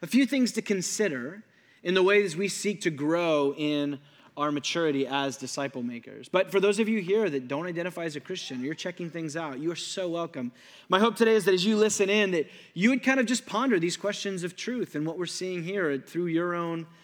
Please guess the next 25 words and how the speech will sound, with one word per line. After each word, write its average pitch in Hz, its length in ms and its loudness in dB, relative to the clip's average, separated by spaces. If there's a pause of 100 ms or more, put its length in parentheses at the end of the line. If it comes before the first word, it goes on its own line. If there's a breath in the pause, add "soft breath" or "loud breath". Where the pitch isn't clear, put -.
(280 soft breath)
uh, 139 80 -10
story. 127 600 -10 (380 loud breath)
Those 220 180 4
three 262 180 4
things, 202 520 2
real 196 200 4
quickly, 160 460 0
are, 165 360 4 (680)
you'll 180 80 0
see 214 140 0
behind 185 320 4
me, 165 80 2
first 208 280 0
and 202 120 0
foremost, 185 440 -2 (280 loud breath)
uh, 170 100 -2
the 160 140 -2
places 208 640 2
of 160 180 -6
truth. 135 560 -2 (440 soft breath)
We'll 170 80 -8
see 180 160 4
this 175 200 0
in 170 100 0
verse 160 320 0